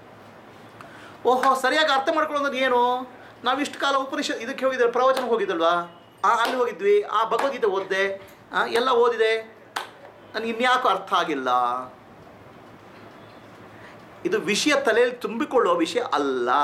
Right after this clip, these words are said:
ಆತ್ಮಜ್ಞಾನ ಅಂದ್ರೆ ಇನ್ನೂ ಒಂದ್ ಸ್ವಲ್ಪ ಕೆ ಜಿ, ಆ, ಇದು ಇರೋದು ಪ್ರವಚನಗಳನ್ನು ತುಂಬೋಣ ಅಲ್ಲ, ಇನ್ನೂ ಎಷ್ಟು ಪುಸ್ತಕಗಳನ್ನ ನನ್ನ ತಲೆಯಲ್ಲಿ ತುಂಬ್ಕೊಳ್ಳೋ ಅಂತ ಅಲ್ಲ. ಓಕೆ, ಅದು ಇನ್ನೂ ತುಂಬ್ಕೊಳ್ಳೋದಲ್ಲ.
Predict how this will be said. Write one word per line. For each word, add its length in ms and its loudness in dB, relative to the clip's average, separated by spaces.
ಆತ್ಮಜ್ಞಾನ 720 0
ಅಂದ್ರೆ 200 -2
ಇನ್ನೂ 360 -4
ಒಂದ್ 100 -2
ಸ್ವಲ್ಪ 240 0
ಕೆ 260 2
ಜಿ, 440 -2
ಆ, 380 2
ಇದು 280 0
ಇರೋದು 220 2
ಪ್ರವಚನಗಳನ್ನು 560 0
ತುಂಬೋಣ 320 0
ಅಲ್ಲ, 340 2
ಇನ್ನೂ 280 2
ಎಷ್ಟು 500 2
ಪುಸ್ತಕಗಳನ್ನ 460 0
ನನ್ನ 120 -2
ತಲೆಯಲ್ಲಿ 260 2
ತುಂಬ್ಕೊಳ್ಳೋ 320 2
ಅಂತ 120 -2
ಅಲ್ಲ. 260 -2
ಓಕೆ, 220 -10
ಅದು 120 -2
ಇನ್ನೂ 200 0
ತುಂಬ್ಕೊಳ್ಳೋದಲ್ಲ. 680 2